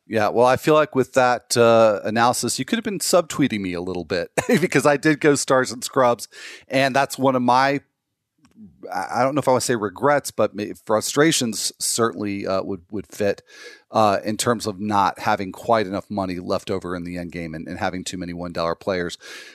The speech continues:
But, uh, I wanna reserve that discussion for Wednesday, 'cause we can use my roster as really,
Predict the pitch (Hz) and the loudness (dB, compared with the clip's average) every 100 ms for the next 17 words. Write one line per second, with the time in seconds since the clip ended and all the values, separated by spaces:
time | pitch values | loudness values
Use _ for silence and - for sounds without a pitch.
0 | _ - 113 - 117 107 - 139 180 170 | _ 2 2 2 2 2 4 4 4 2
1 | 135 120 113 98 127 107 120 139 131 - | 0 -2 -4 2 2 4 2 2 -4 -4
2 | 123 107 - 104 95 _ _ _ _ _ | 0 0 0 -6 -8 _ _ _ _ _
3 | _ - - 139 120 135 160 139 127 107 | _ -18 -10 -8 0 2 2 2 0 0
4 | 147 220 208 196 165 147 156 135 156 - | -2 -2 -2 -2 2 2 4 4 4 2
5 | 113 92 104 101 101 113 110 107 104 | -4 0 -2 -2 -4 -2 0 -2 -4